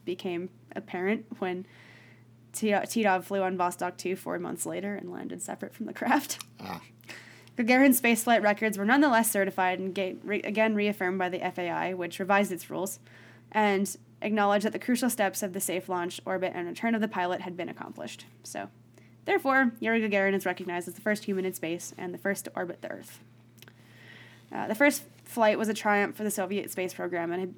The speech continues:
Speaker 1: he became a national hero of the Soviet Union and the Eastern Bloc, as well as a worldwide celebrity. Newspapers around the world published his biography and the details of his flight. He was escorted in a mo-, long motorcade of high-ranking officials through the streets of Moscow to the Kremlin, where in a lavish ceremony, Nikita Khrushchev awarded him the title of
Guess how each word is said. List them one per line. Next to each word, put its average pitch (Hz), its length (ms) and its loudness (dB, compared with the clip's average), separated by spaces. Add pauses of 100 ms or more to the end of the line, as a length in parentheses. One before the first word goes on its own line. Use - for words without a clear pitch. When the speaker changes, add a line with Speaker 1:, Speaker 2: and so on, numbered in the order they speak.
Speaker 1:
he - 140 -6
became 208 300 -2
a 220 60 2
national 185 380 -2
hero 185 260 -2
of 175 80 -2
the 185 40 -6
Soviet 180 360 -2
Union 175 280 -2
and 180 160 -6
the 170 120 -4
Eastern 202 260 -4
Bloc, 247 320 0
as 214 100 -8
well 247 140 -2
as 269 80 2
a 254 80 2
worldwide 190 420 2
celebrity. - 520 -10 (720)
Newspapers 233 440 0
around 214 260 4
the 240 60 4
world 208 260 4
published 202 320 -2
his 196 100 -6
biography 185 540 0
and 175 100 -6
the 170 60 -8
details 180 340 -6
of 175 80 -14
his - 120 -14
flight. - 320 -12 (1700)
He 240 140 0
was 220 100 0
escorted 240 380 2
in 285 100 4
a 262 80 4
mo-, 214 160 4
long 214 260 4
motorcade 208 440 2
of 196 80 -4
high-ranking 202 440 0
officials 185 540 -4
through 233 160 -4
the 226 80 2
streets 202 300 -2
of 190 80 -4
Moscow 190 360 -4
to 190 100 -12
the 190 100 -8
Kremlin, 180 420 -4
where 185 180 -2
in 180 80 -2
a 180 60 -2
lavish 214 320 4
ceremony, 180 480 0
Nikita 185 320 -2
Khrushchev 196 460 -4
awarded 185 320 -4
him 185 160 -4
the 185 80 -4
title 185 320 -2
of 185 160 -4